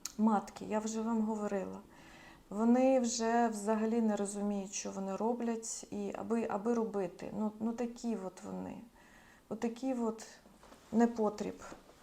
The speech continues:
вселенський. Тому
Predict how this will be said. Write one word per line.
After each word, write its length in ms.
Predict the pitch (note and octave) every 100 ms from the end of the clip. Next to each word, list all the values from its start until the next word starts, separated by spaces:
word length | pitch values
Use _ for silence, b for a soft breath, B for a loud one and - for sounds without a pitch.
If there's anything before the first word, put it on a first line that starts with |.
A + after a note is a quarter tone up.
| -
вселенський. 800 | - G#3+ G#3 F#3 F3+ - - G#3 G#3+ - - - B B B B B B B
Тому 520 | - A#3+ C4+ D4+ D4+